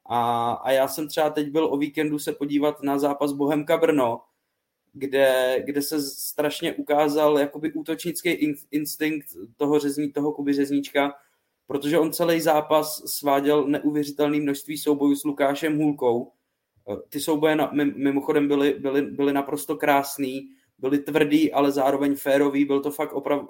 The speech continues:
opravdu jeden z nejlepších jako soubojů stoper útočník počas toho zápasu, co jsem viděl. Ale Kuba Řezníček většinu z nich, nechci říct jako prohrával, ale úplně se mu nedařilo,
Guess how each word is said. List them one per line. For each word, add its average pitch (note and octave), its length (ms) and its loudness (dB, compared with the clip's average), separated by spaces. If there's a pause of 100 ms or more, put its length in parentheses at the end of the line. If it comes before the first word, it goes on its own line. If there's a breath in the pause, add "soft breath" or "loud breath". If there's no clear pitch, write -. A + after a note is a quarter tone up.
(280)
opravdu C#3 340 -4
jeden C#3+ 220 0
z C3+ 80 -10
nejlepších C#3 540 -4
jako C#3+ 200 -6
soubojů C#3+ 440 2
stoper C#3+ 360 -6
útočník C#3+ 540 -4 (460)
počas C#3+ 300 -2
toho D3 160 2
zápasu, C#3+ 420 0
co C#3+ 120 -6
jsem D#3+ 180 0
viděl. B2 380 2 (340 soft breath)
Ale D3 200 4
Kuba E3 240 4
Řezníček E3 760 -2
většinu D#3 440 0
z D#3+ 100 -4
nich, F3 360 -2 (160)
nechci D3+ 340 -2
říct G3 140 -4
jako F#3+ 180 2
prohrával, D3+ 680 4
ale D3 160 4
úplně E3+ 240 0
se F3+ 140 -2
mu F3 100 0
nedařilo, D#3+ 600 4